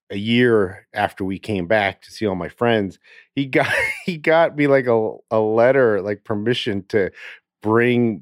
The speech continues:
back more, uh, scotch, like, more liquor than you're, you're supposed to be allowed. So, and I was only, like, eighteen then. I,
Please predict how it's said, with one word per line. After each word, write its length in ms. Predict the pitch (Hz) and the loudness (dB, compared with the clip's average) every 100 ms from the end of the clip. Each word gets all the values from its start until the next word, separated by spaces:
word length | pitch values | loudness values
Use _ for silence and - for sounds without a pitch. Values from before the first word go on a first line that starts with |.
| - | -4
back 360 | 104 107 98 | -2 -2 -6
more, 720 | 95 98 104 107 107 98 98 - | -4 0 4 4 4 2 -2 -4
uh, 200 | 101 87 | -2 -2
scotch, 680 | - - 101 92 90 - - - | -4 -2 0 2 -2 -8 -18 -4
like, 260 | 95 90 | -4 -2
more 240 | 101 107 95 | 0 2 2
liquor 340 | 95 101 104 | 0 0 0
than 180 | 90 87 | 0 -2
you're, 180 | 85 85 - | -4 -8 -10
you're 140 | 87 | -12
supposed 360 | - - 92 - | -8 -2 -2 -2
to 40 | |
be 140 | 87 87 | -4 -2
allowed. 520 | 78 80 80 69 69 _ - - _ | 0 0 -2 -4 -10 _ -20 -20 _
So, 260 | - 95 92 | 0 2 2
and 120 | 101 | 2
I 80 | 110 | 2
was 180 | 110 101 | 2 2
only, 240 | 95 90 | 2 2
like, 260 | 85 78 98 | 0 -4 -4
eighteen 380 | 92 - 95 | -6 -4 -2
then. 180 | 92 85 | 0 0
I, 160 | 80 | -2